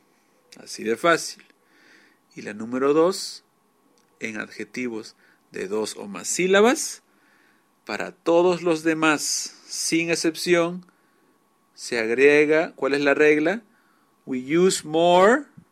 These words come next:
before the adjectives. Vamos a practicar con more, pero también se puede poner less. Before the adjective. For example, beautiful, tres sílabas. Expensive,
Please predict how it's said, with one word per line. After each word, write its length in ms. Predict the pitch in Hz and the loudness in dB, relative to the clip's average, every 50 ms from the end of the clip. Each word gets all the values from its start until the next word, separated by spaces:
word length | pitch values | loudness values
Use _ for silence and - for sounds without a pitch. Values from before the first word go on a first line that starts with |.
| _ _ _ _ _ _ - | _ _ _ _ _ _ -10
before 480 | 139 127 123 - - 135 135 143 151 | -8 -8 -6 0 4 6 6 6 6
the 80 | 147 165 | 6 2
adjectives. 600 | 143 139 165 175 175 175 156 143 - - 107 95 107 | 2 4 6 6 6 6 4 -2 -10 -10 -10 -8 -2
Vamos 300 | 120 123 131 143 151 - | -2 -2 0 0 -2 -2
a 80 | 170 | -2
practicar 360 | - 143 135 139 131 151 147 151 | -2 -2 -4 0 2 2 2 2
con 220 | 151 156 151 156 | 2 -2 -4 0
more, 300 | 160 175 185 180 160 131 | 2 2 4 4 4 2
pero 180 | - 113 104 98 | 2 -2 -4 -4
también 300 | - 107 104 117 120 120 | -6 -8 -6 -6 -6 -6
se 100 | 139 135 | -6 -6
puede 260 | - 131 120 123 123 | -4 -2 -2 -4 -4
poner 320 | - - 120 107 107 107 | -8 -12 -12 -10 -8 -6
less. 520 | 107 113 127 131 120 107 - - - - _ _ _ _ _ _ _ _ _ _ _ _ _ _ _ _ _ _ _ _ | -2 2 2 4 2 2 -2 -12 -16 -20 _ _ _ _ _ _ _ _ _ _ _ _ _ _ _ _ _ _ _ _
Before 480 | - 113 104 - - 123 123 131 135 139 | -10 -10 -10 -6 -2 0 2 4 4 4
the 160 | 139 143 - | 2 2 2
adjective. 480 | 143 151 156 156 147 143 117 90 - - _ | 4 4 4 4 4 2 -4 -12 -14 -14 _
For 160 | - 135 123 | -4 -2 -2
example, 440 | 117 - - 151 147 135 - 120 110 | -2 -2 0 0 0 0 0 -2 -2
beautiful, 1120 | 110 131 147 165 190 202 196 196 - - 185 185 180 180 - 202 202 190 180 139 107 - _ _ | 2 4 6 6 8 6 4 2 6 8 8 8 8 6 4 4 6 6 6 6 4 2 _ _
tres 640 | - 127 120 127 135 143 147 139 - - - - _ _ _ _ _ _ _ _ _ | -2 2 4 6 8 8 6 6 2 -4 -6 -8 _ _ _ _ _ _ _ _ _
sílabas. 640 | - - 165 165 147 135 113 101 92 92 - - - | -2 4 4 6 6 6 2 2 -2 -6 -8 -4 2
Expensive, 760 | 147 147 147 - - - - 180 185 180 175 - 190 170 | 2 2 2 0 -2 2 2 2 2 2 0 0 0 0